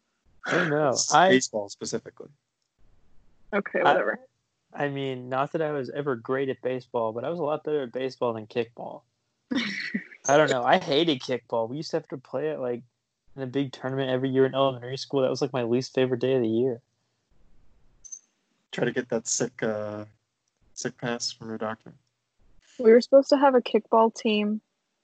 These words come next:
Speaker 3: um, before the coronavirus happened, and we were supposed to play one game, but the sorority girls that were playing us didn't show up, so we just played our own little game, and I didn't stretch beforehand, and I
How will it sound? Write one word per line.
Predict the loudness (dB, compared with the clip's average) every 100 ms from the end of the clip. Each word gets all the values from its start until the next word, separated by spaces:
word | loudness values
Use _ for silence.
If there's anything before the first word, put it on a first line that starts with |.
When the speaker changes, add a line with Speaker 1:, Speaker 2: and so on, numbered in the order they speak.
| _ -4
Speaker 3:
um, | 2 2 2
before | 0 4 6 6
the | 4 -2 -2
coronavirus | 0 2 4 4 4 2
happened, | -2 -2 -4 -6 -4
and | -2 0 2
we | 2
were |
supposed | 4 2 2
to |
play | 6
one | 8 8 4
game, | 4 4 4 4
but | 4 4
the | 6 6 4 0 -6 _ -8
sorority | 6 8 8
girls | 8 8 6 6
that | 2
were | 2
playing | 0 -2 -2
us | -2
didn't | 2 2 2
show | 0 2
up, | 2 0 _ -20 _ _
so | 2 4
we | 4
just | 2 2
played | 4 6
our | 4
own | 0
little | 2 2
game, | 4 4 2 0 _ _ _ 0
and | 4
I | 6
didn't | 6 4 0
stretch | 4 4 4
beforehand, | -2 2 2 2 0 0
and | 0
I | -2 -2